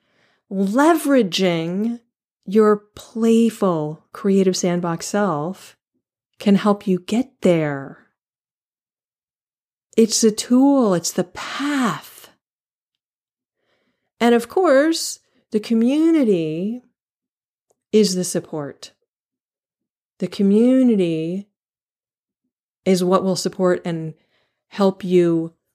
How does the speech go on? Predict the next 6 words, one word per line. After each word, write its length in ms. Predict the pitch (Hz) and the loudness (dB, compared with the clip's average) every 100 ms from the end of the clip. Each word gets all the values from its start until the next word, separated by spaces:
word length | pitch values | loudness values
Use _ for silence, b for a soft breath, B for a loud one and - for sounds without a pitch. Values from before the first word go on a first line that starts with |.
| _ _ _ _ _ _ _ _ _ _ _ _ _ _ _ _ _ _ - | _ _ _ _ _ _ _ _ _ _ _ _ _ _ _ _ _ _ -10
learn 840 | 170 170 196 202 175 151 156 185 185 _ _ _ - | -2 2 4 4 0 -4 -6 -8 -12 _ _ _ -10
and 200 | 165 160 | -8 -6
grow 720 | 160 165 175 160 143 143 175 _ _ _ _ _ _ _ _ _ _ - | -6 -2 -2 -2 -6 -10 -14 _ _ _ _ _ _ _ _ _ _ -10
along 300 | 165 147 147 | -8 -8 -8
the 80 | |
way. 240 | 139 - | -10 -14